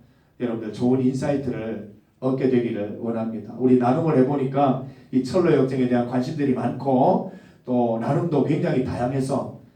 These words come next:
어, 참 유익이 많이 된다는 얘기를 들었습니다. 여러분, 많이 동참해 주시고 조금이라도 여러분 같이 동참해서 같이 우리 신앙 안에서 나누는 좋은 기회가 되기를 간절히 소망합니다.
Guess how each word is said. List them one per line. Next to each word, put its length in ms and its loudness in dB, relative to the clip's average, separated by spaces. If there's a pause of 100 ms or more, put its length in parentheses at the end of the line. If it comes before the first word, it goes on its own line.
(280)
어, 400 -16
참 240 -6
유익이 320 2
많이 240 -2
된다는 360 0
얘기를 240 -2
들었습니다. 680 -6
여러분, 240 -2
많이 260 -2
동참해 460 -2
주시고 680 -4 (240)
조금이라도 640 2
여러분 240 0
같이 300 -8
동참해서 720 -6 (380)
같이 720 0 (300)
우리 220 -10
신앙 320 -2
안에서 280 -4
나누는 540 -6 (240)
좋은 360 0
기회가 340 0
되기를 340 -10
간절히 320 -6
소망합니다. 680 -10